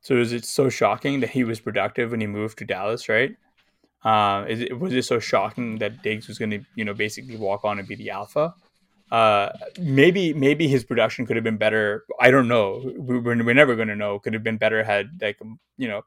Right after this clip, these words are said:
the Vikings opted to use him. Uh, we, we, we, we're not gonna know, right? But, like, maybe one of the other findings from,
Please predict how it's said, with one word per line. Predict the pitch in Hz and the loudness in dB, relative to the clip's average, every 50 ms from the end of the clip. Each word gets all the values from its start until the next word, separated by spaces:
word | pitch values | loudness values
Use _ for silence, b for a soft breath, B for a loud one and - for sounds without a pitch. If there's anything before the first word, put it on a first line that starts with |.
| b b b b b b b - | b b b b b b b -2
the | 127 117 | 0 4
Vikings | 120 117 120 - 120 110 110 | 4 4 2 2 -2 -2 -2
opted | 104 92 98 - - 98 104 | -2 -2 -2 -4 -8 -10 -10
to | 101 | -10
use | 98 95 101 98 104 113 | -10 -10 -10 -10 -12 -12
him. | 101 95 98 | -14 -12 -10
Uh, | 104 | -10
we, | 113 117 120 120 120 | -10 -8 -8 -8 -8
we, | 123 127 127 135 131 135 135 | -10 -12 -8 -2 0 0 2
we, | 135 135 139 | 2 2 0
we're | 139 135 147 | 2 2 2
not | 180 185 165 - | 4 4 2 2
gonna | 139 120 110 | 0 -2 -2
know, | 117 110 92 | -2 -2 -4
right? | - - 98 101 113 127 | -4 -4 -4 -4 -4 -2
But, | - 139 - | -4 -4 -2
like, | - 127 123 | -2 -2 -2
maybe | 123 131 135 139 147 151 | 0 -2 -2 0 0 0
one | 127 120 120 120 | 0 0 0 0
of | 127 | 0
the | 117 113 110 101 | 0 0 0 2
other | - 110 120 123 117 | 0 0 0 0 0
findings | - - 107 110 110 110 104 98 104 | 0 -2 -4 -2 -4 -4 -6 -8 -12
from, | - - 110 104 101 101 101 104 | -12 -10 -10 -8 -8 -10 -12 -16